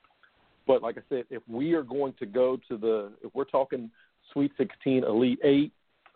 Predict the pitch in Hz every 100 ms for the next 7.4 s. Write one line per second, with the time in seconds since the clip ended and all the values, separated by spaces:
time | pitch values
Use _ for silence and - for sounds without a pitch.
0 | _ 113 95 135 139 131 131 127 113 113
1 | 143 151 170 175 - _ _ _ _ _
2 | _ _ _ 120 110 107 - 123 113 127
3 | 127 120 127 123 120 113 _ _ _ 120
4 | 110 - - 131 135 135 113 143 143 156
5 | 170 120 113 110 104 104 101 104 92 -
6 | - _ _ _ _ _ _ _ _ _
7 | 117 104 92